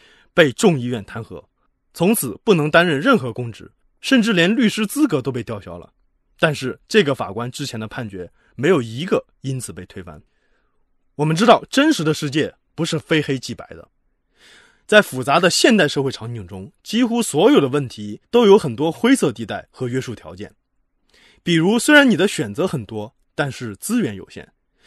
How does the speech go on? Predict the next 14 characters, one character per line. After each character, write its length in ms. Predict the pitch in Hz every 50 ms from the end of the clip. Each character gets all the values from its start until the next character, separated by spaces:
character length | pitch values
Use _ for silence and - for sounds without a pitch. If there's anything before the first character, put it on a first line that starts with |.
| _ _ _ _ _ _ _ _ _
你 100 | - 170
要 120 | 220 277 277
做 140 | - 302
的 100 | 254 202
事 180 | - - - 240
情 160 | 190 170 135
很 160 | 104 117 101
多， 300 | 90 - 110 107 113 139 _ _
但 140 | - 143
是 100 | 120 120
时 180 | 113 - - 123
间 160 | 139 151 143
不 120 | 127 104 98
够； 220 | - 95 -